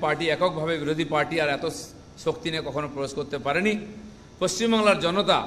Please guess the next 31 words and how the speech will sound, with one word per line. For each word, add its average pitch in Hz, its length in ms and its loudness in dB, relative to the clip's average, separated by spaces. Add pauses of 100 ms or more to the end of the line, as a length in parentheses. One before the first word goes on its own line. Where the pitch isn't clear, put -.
(580)
আমাদের 175 380 2
ত্যাগ, 170 300 2
তপস্যা 165 380 -2
আর 156 160 2
বলিদানকে 165 440 2
স্বীকৃতি 156 380 -6
দিয়ে 151 200 -6
যে 156 40 0
আশীর্বাদ 160 500 0
করেছেন, 208 300 0 (420)
তার 143 200 2
ফলে 135 140 -4
এটা 120 220 -4
সম্ভব 110 260 -2
হয়েছে। 92 240 -8 (1000)
এইখানে 226 260 4 (120)
পৌঁছতে 226 380 4 (1000)
আমাদের 185 340 4 (500)
সত্তর 190 280 -2
বছর 185 220 0
লেগেছে 165 320 0
পশ্চিমবাংলায়। 185 600 0 (1080)
গত 160 160 2 (600)
পাঁচ 165 140 -2
সাত 190 260 2
বছরের 180 340 2
মধ্যে 170 180 -2
প্রায় 165 320 2 (440)
একশো - 160 0
একাত্তর 196 500 0
জন 180 100 2